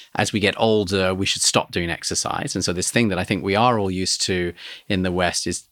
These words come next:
not at all the patterns that you've seen visiting all of these different hunter-gatherer tribes where, you know, you might be a grandmother or grandfather,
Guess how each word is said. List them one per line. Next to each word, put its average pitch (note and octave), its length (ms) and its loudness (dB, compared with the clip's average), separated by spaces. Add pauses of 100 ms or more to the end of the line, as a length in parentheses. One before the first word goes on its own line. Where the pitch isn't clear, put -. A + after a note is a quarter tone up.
(140)
not A#2+ 260 4
at A2 140 2
all A#2 340 4
the F#2 80 -2
patterns F#2 400 -2
that E2+ 140 -4
you've G#2 180 0
seen F#2 340 0
visiting F#2 400 -2
all F2+ 140 -2
of E2+ 60 -6
these F2 180 -4
different F2+ 500 -4 (300)
hunter-gatherer D3 460 2
tribes G2 400 0
where, F#2+ 160 2
you G#2+ 100 2
know, G#2 120 2
you G2 120 0
might G#2+ 220 2
be G2 160 4
a F#2 120 2
grandmother G2+ 520 2
or - 20 0
grandfather, G2 480 2